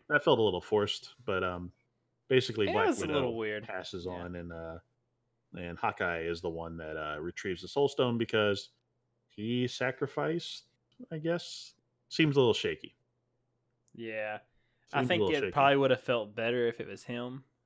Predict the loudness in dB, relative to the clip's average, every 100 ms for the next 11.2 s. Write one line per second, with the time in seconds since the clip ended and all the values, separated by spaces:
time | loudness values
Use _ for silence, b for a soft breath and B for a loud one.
0 | _ -6 0 0 0 -6 -4 0 0 -2
1 | _ _ _ _ _ _ _ _ _ -20
2 | -10 -8 2 2 4 4 4 4 4 2
3 | -2 -6 -4 0 0 -2 -4 -4 -4 -6
4 | -8 -14 _ -2 -2 -6 -8 -6 -6 -8
5 | -10 -8 -8 -8 -4 -2 -2 -4 -4 -4
6 | -4 -6 -6 -10 -16 _ _ _ _ _
7 | _ _ 2 4 4 6 2 2 -2 -2
8 | -2 0 -2 -4 -8 -8 -10 -8 -8 -8
9 | -10 -10 -12 -16 _ -10 -6 -6 -8 -10
10 | -10 -8 -8 -8 -8 -4 -2 -2 -2 -2
11 | -2 -4